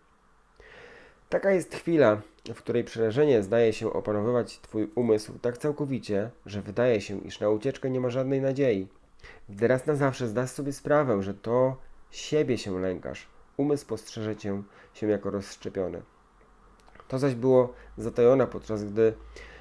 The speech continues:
wierzyłeś, że atak mógł być kierowany na zewnątrz i odwzajemniany z zewnątrz do wewnątrz.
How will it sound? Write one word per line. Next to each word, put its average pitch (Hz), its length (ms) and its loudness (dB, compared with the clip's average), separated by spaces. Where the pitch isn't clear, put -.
wierzyłeś, 113 580 2
że 107 200 -4
atak 127 300 -2
mógł 120 220 -2
być 123 260 -6
kierowany 117 460 0
na 110 140 0
zewnątrz 107 640 -2
i 113 140 -4
odwzajemniany 139 680 -2
z 123 60 -8
zewnątrz 117 500 -2
do 107 140 -4
wewnątrz. 92 600 -12